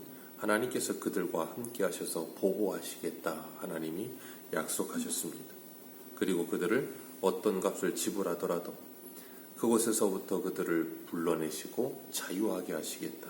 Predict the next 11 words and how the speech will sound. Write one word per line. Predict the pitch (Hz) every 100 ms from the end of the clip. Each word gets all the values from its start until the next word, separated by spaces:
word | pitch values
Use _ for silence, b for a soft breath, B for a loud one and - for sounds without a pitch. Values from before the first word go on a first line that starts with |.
| - -
그래서 | - 95 95 -
땅끝에서부터 | 98 98 110 - 95 98 90 - 90 - B B - -
동서 | 107 104 107 90
남북 | 87 95 87 85
원방에서부터 | 90 98 95 87 95 92 90 90
하나님이 | 85 82 82 80
그들을 | - 90 123 170 B B B -
불러내시겠다. | 117 127 135 110 - 107 92 - 87 80 - - -
그렇게 | 90 95 -
말씀하셨어요. | 82 78 - 87 78 80 - 87 131 - - - - - - - - - - -
그리고 | - 95 92 95